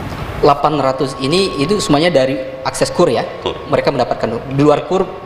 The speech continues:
Speaker 1: belum ada
Speaker 2: Belum.
Speaker 1: untuk
Speaker 2: Belum.
Speaker 1: modal ya?
Speaker 2: Ya, jadi yang mengajukan itu baru delapan ratus lima belas di dua ribu dua puluh dua.
Speaker 1: Baik, kalau untuk yang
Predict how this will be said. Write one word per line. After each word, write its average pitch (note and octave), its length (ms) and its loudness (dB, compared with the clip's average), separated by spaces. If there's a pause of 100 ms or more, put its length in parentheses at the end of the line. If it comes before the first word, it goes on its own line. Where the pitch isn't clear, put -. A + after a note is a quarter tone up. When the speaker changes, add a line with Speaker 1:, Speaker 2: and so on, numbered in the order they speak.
(380)
Speaker 1:
belum C#3+ 160 2
ada B2 400 0
Speaker 2:
Belum. A#2 240 -4
Speaker 1:
untuk A#2 160 0 (400)
Speaker 2:
Belum. - 140 -8 (100)
Speaker 1:
modal A2 400 2
ya? D2+ 300 -4
Speaker 2:
Ya, - 20 -10 (160)
jadi F2+ 240 0
yang - 80 -6
mengajukan E2 400 -2
itu - 80 -6
baru F2 240 0
delapan - 320 0
ratus - 160 -4
lima E3 240 -2
belas - 240 -6 (1120)
di D#2+ 160 2
dua D#2+ 160 4
ribu D#2+ 240 2
dua D#2 320 2
puluh D#2+ 240 2
dua. E2 140 4 (840)
Speaker 1:
Baik, - 160 4
kalau C4 320 2
untuk C4 400 -2
yang G#3 140 2